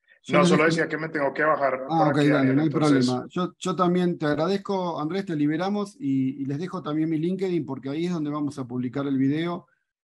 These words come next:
Speaker 1: Igual se los vamos a mandar por mail, pero en, en ese espacio, este, vamos a etiquetarlos a todos para que, para que podamos conversar sobre, sobre esta masterclass y podamos seguir el debate.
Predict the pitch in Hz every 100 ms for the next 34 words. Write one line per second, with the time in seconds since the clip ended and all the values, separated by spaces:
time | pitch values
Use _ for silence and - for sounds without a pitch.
0 | - 120 147 143 135 131 135 131 131 123
1 | 131 127 131 147 175 196 - _ _ _
2 | - 123 131 123 123 127 127 135 147 151
3 | 143 156 - 156 151 143 139 135 131 131
4 | 127 123 127 120 117 117 139 135 131 127
5 | 120 120 143 139 135 117 147 151 139 123
6 | 123 110 113 110 107 110 113 117 117 120
7 | 131 135 135 - 117 117 - 127 123 -
8 | 113 107 104 104 - - 110 110 113 127
9 | 117 107 113 135 135 - 131 139 139 127
10 | 120 113 117 117 - 117 117 113 104 -
11 | -